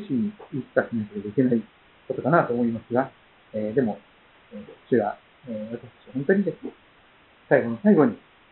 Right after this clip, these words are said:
豊かに豊かに神座に招いてくださるために、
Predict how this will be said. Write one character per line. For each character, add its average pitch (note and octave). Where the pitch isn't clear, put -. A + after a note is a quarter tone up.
豊 C3
か A2
に C3
豊 A3+
か G3+
に A#2
神 C3+
座 C3
に B2+
招 E3
い -
て A3
く D#3+
だ F3+
さ A3
る F#3
た E3+
め F3+
に、 B2+